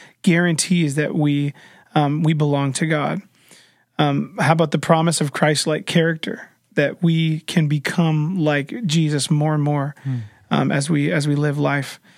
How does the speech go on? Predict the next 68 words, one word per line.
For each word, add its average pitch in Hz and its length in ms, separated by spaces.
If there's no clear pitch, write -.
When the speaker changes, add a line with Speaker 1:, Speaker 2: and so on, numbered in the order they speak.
Speaker 1:
And, 175 180
and, 185 200
and 170 180
it 160 60
just 160 180
goes 160 140
on 147 220
and - 20
on 143 80
and 139 80
on. 143 260
And, 170 180
and 165 260
I 165 60
know 175 220
that 160 180
this 165 460
chart 185 340
was 156 160
only 160 280
just 139 280
a, 165 100
a 180 120
tip 190 260
of 180 60
the 165 100
iceberg, 165 440
Speaker 2:
Tip 131 80
of 135 60
the 127 60
iceberg. 127 340
Speaker 1:
you 170 120
know? 170 260
Speaker 2:
I, 165 140
I 170 40
picked, 185 260
I 180 100
picked 190 200
these 156 220
because, 139 600
um, 127 260
one, 139 200
I 127 60
thought 127 180
they're 127 120
so 131 180
great, 123 340
and 151 120
I - 20
also 165 280
thought 131 260
they 131 120
address 135 420
a 139 40
lot 135 220
of 127 40
the 127 80
things 147 280
that 131 60
people 131 240
are 120 40
thinking 131 320
about 117 100
right 120 120
now. 120 200
Like, 123 160
for - 120
example, 123 480